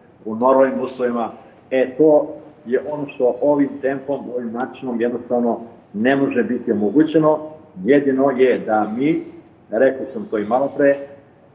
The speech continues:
ukoliko ne napravimo svoje autentične i predstavnike, a pored toga autentično to političko telo koje bi bilo uvažavano sa svih strana, ja stvarno ne znam, e, na koji način ovako između dve vatre možemo da preživimo š-,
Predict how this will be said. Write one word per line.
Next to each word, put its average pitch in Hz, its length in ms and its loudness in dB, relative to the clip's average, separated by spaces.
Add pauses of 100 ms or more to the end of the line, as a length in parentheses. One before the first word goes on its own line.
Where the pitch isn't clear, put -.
(360)
ukoliko 151 520 4
ne 120 80 -4
napravimo 143 560 2 (180)
svoje 131 480 0 (220)
autentične 117 880 -4 (100)
i 147 420 2 (160)
predstavnike, 147 720 0
a 117 260 -2
pored 120 280 0
toga 120 440 0 (400)
autentično 120 880 -2 (360)
to 123 100 6
političko 131 560 2
telo 131 340 4 (880)
koje 120 140 4
bi 117 120 0
bilo 147 220 6
uvažavano 135 560 2
sa - 200 -6
svih - 300 -8
strana, 147 360 -6 (380)
ja 107 100 -4
stvarno 131 360 0
ne 127 120 -2
znam, 120 240 -4
e, - 540 -12
na 107 320 0
koji 123 240 0
način 123 400 -2
ovako 123 300 -2
između 120 320 -4
dve 117 220 4
vatre 120 320 2
možemo 117 360 -6
da 107 140 -2
preživimo 123 580 -6
š-, - 140 -10